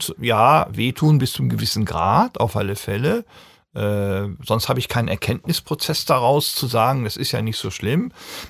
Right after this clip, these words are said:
Es gibt so schöne Beispiele, das muss ich mal wieder sagen. Wir haben ja sehr viele Menschen, die mit Apps rummachen,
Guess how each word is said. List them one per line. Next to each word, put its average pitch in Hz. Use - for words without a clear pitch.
Es -
gibt 185
so 180
schöne 156
Beispiele, 139
das 117
muss 147
ich 139
mal 135
wieder 135
sagen. 123
Wir 110
haben 127
ja 123
sehr 135
viele 135
Menschen, 131
die 123
mit 117
Apps -
rummachen, 95